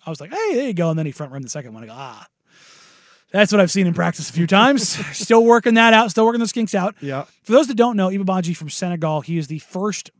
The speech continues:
Speaker 1: player to come through N B A Africa, the N B A program that is getting a ton of buzz right now heading into this year's draft,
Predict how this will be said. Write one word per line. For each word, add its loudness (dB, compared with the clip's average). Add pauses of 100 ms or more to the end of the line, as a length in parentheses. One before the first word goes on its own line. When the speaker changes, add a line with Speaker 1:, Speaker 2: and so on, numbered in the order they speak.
Speaker 1:
player -4
to -12
come -4
through -8
N -8
B -6
A -10
Africa, -8
the -8
N -10
B -8
A -6
program -10
that -12
is -18 (220)
getting -12
a -18
ton -4
of -6
buzz -10
right -18
now -16 (220)
heading -6
into -10
this -10
year's -16
draft, -16